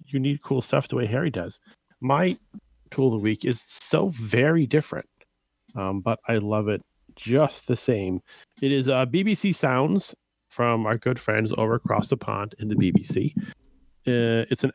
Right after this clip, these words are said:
app for I O S. There's probably an Android one too, but it gives you access to all the great, like, audio and radio content,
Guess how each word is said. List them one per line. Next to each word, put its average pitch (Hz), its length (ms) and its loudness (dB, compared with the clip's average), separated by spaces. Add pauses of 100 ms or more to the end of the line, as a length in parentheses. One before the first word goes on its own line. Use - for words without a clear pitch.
app - 100 -6
for 113 100 0
I 110 140 4
O 120 120 0
S. 160 200 0
There's 120 100 -10
probably 113 280 0
an 101 100 -2
Android 107 300 2
one 101 160 -2
too, 131 320 0 (360)
but 160 120 2
it 160 160 -2
gives 202 200 0
you 190 240 2
access 151 560 0
to - 300 -2
all 120 240 2
the 170 120 2
great, 110 360 0 (460)
like, - 160 -2 (100)
audio 120 460 2
and 107 120 -2
radio 110 340 2
content, - 600 -2